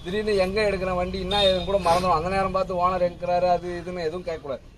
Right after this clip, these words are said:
ஏன்னா நான் புக்கு சரண்டர் அடிச்சே கொடுத்துட்டேன். நீங்க எடுத்துன்னு போய் உங்க ஊர்ல உங்க ஆர் டி ஆபீஸ்ல கொடுத்தீங்கன்னா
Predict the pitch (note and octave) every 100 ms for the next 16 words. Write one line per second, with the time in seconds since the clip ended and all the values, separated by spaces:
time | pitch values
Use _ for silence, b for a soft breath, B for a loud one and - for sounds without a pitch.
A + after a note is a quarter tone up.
0 | - E3+ A3 G3 D#3+ - G3+ E3 G3+ G#3+
1 | G#3 A3 F#3 F3 E3 D3+ C#3+ C#3+ D3 G#3
2 | G#3 G#3+ G3 F3 F3 G3+ G3+ G3+ F3 D#3+
3 | F3+ F#3+ E3+ - E3 E3 F3 F3+